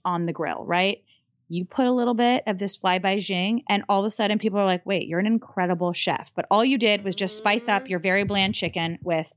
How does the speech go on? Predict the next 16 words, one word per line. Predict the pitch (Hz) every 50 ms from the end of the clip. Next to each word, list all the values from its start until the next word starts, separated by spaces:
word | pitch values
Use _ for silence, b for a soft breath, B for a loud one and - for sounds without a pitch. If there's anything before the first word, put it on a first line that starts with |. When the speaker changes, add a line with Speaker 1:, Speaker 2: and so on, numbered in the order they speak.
| _
Speaker 1:
Fly | - 180 165 160 160 160 - -
by | - 147 143 139 139
Jing. | 143 151 - -
Speaker 2:
Yeah, | 208 208 185 175
they | 175 214
make | 214 220 226 214
the | 226
highest | 202 - - - 196 208 220 226 240 262 - - -
quality | - - 220 208 208 202 196 202
Szechuan | 208 - - 185 180 - - 190 185 190
sauces | - 185 170 170 175 - - 180 175 175 170 - -
and | - 185 185 190 202
pantry | - - 180 175 - - 175
essentials | 175 - 170 165 175 - 175 170
that | 160 175
taste | - - 180 170 - -